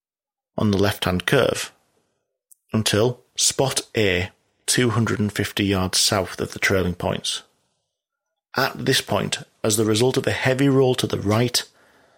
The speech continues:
the right side of the engine frame dipped to the extent that the flange of a left-hand wheel rose to around about the height of the railhead.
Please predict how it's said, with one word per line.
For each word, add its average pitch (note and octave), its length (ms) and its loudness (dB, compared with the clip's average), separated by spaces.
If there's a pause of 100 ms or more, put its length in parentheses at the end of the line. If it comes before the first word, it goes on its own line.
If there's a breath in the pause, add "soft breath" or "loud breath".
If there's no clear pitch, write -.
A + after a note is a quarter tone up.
(120 soft breath)
the G#2 120 -2
right A2+ 300 2
side B2 380 0
of A2 100 -2
the G#2 120 2
engine G#2 280 0
frame G2+ 400 0
dipped - 360 -2
to A#2 80 -2
the A2 120 2
extent - 400 -2
that - 140 -10
the - 80 -4
flange A2+ 380 0
of - 120 -4
a G2 40 0
left-hand G#2 760 0
wheel A2 400 2 (320 soft breath)
rose G#2 360 2 (420)
to B2 160 2
around A2 300 4
about G#2 220 0
the G2 80 -4
height G2+ 380 -2
of - 80 -20
the G2 100 2
railhead. F#2 500 2